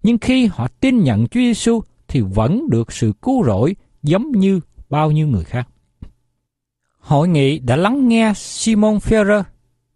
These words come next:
bởi vì ông ta cũng là người có tư tưởng hẹp hòi.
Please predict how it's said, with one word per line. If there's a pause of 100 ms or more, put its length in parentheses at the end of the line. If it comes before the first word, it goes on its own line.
(260)
bởi
vì
ông
ta
cũng
là
người
có (200)
tư
tưởng
hẹp
hòi.